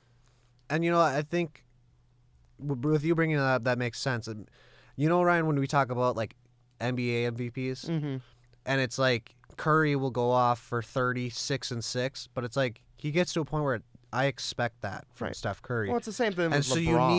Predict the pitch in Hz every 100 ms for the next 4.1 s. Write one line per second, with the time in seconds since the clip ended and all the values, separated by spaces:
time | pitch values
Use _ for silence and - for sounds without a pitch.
0 | 170 185 170 135 185 190 135 135 127 139
1 | 127 131 123 127 123 117 117 117 117 113
2 | 117 117 117 117 113 - 120 110 113 113
3 | 123 113 110 110 117 110 - 110 107 104